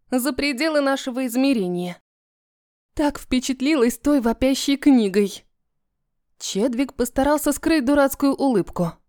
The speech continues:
Ему пришлось пройти через застенки во дворце, несколько раз сцепиться с владыкой,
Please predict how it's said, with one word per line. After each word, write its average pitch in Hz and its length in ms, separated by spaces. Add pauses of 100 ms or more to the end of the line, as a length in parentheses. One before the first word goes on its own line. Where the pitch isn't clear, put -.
(520)
Ему 254 440
пришлось 226 400
пройти 208 380
через 220 280
застенки 233 540
во 220 120
дворце, 202 600 (360)
несколько 285 640
раз 208 220
сцепиться 220 480
с 214 100
владыкой, 208 720